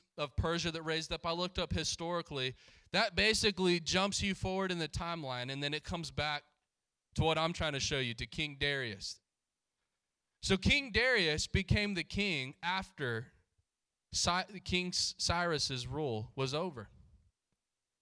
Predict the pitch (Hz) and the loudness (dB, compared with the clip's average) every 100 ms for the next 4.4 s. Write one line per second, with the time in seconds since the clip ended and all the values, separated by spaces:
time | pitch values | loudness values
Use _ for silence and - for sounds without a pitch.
0 | _ _ _ _ - 151 208 175 160 165 | _ _ _ _ -2 2 4 2 2 0
1 | - 151 170 170 139 117 117 127 131 139 | 0 -2 -2 -2 -2 -2 -2 -2 0 0
2 | 139 135 139 123 127 131 120 - 127 - | -2 -4 -4 -4 -4 -4 -4 -4 -4 -4
3 | 127 120 131 117 - 113 127 120 113 120 | -4 -2 -4 -2 -4 -6 -4 -6 -6 -6
4 | 113 104 110 98 | -8 -8 -8 -8